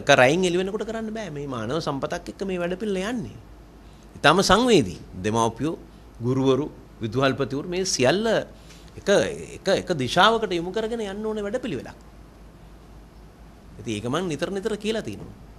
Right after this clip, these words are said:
කවුරු හරි කිව්වොත් එහෙම නෑ, දෙසැම්බර් මාසේ, දෙදහස් විසිහතර දෙසැම්බර් මාසේ සාමාන්‍ය පෙළ විභාගය තියන්න ඕනේ කිව්වොත් එහෙම මේ අධ්‍යාපන ප්‍රතිසංස්කරණය යටතේ මම නම් පැහැදිලිව කියනවා බෑයි කියලා.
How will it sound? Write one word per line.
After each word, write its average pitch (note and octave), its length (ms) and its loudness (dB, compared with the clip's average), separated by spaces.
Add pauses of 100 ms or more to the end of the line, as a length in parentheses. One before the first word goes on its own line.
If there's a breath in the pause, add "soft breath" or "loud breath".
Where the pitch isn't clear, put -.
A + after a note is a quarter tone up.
(640)
කවුරු G#2 280 -4
හරි A#2+ 100 -6
කිව්වොත් B2 280 -4
එහෙම C3 160 -4
නෑ, B2 280 0 (340)
දෙසැම්බර් B2+ 420 2
මාසේ, B2+ 420 0 (540)
දෙදහස් B2+ 400 2
විසිහතර C3+ 400 -2
දෙසැම්බර් C3 400 -2
මාසේ C#3 240 0
සාමාන්‍ය B2+ 360 2
පෙළ C3+ 200 0
විභාගය C3+ 320 0
තියන්න C3+ 280 -4
ඕනේ C3+ 220 -6
කිව්වොත් C3 380 -8
එහෙම C3+ 160 -4 (760 loud breath)
මේ F#2 200 -12
අධ්‍යාපන C3 400 0
ප්‍රතිසංස්කරණය F3 600 -2
යටතේ - 320 -4 (800)
මම C#3 240 2
නම් A3+ 160 6
පැහැදිලිව G3+ 400 6
කියනවා A#3+ 180 -4
බෑයි C4+ 240 0
කියලා. - 280 -16